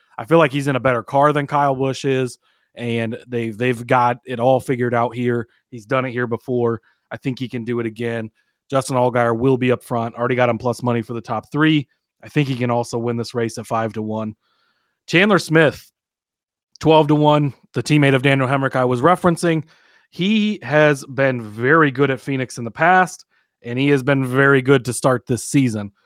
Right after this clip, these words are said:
So if you look at what he's done in the last two races,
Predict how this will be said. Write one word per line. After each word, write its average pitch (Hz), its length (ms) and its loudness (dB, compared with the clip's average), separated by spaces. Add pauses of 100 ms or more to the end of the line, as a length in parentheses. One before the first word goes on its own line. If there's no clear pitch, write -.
(220)
So - 120 -4
if 131 60 -2
you 131 100 0
look 185 160 2
at 170 80 4
what 160 120 6
he's 135 120 -2
done 151 220 4
in 139 80 -2
the 131 100 -2
last 139 360 0
two 156 160 -4
races, 135 560 -4